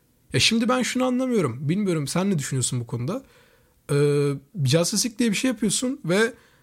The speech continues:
hani bu filmi ikinci kez çektiriyorsun. İlki rezalet olduğu için. Yine işte bütçeler harcanıyor, şunlar oluyor, bunlar oluyor. Karakter, işte oyuncularla anlaşılıyor.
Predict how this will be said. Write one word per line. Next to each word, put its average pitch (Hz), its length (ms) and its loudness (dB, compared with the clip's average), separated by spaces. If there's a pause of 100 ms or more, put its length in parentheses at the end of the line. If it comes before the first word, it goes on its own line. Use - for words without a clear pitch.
(160)
hani 151 300 2 (140)
bu 156 60 2
filmi 196 260 2
ikinci 185 260 0
kez 226 180 2
çektiriyorsun. 135 500 -2
İlki 127 260 0
rezalet 143 380 0
olduğu 120 200 0
için. 196 380 -4
Yine 151 220 0
işte 165 400 -2 (200)
bütçeler 151 340 0
harcanıyor, 147 440 0
şunlar 135 300 -4
oluyor, 139 280 -2
bunlar 131 220 0
oluyor. 131 300 -2
Karakter, 127 380 -4
işte 127 440 -6
oyuncularla 131 500 0
anlaşılıyor. 120 540 -6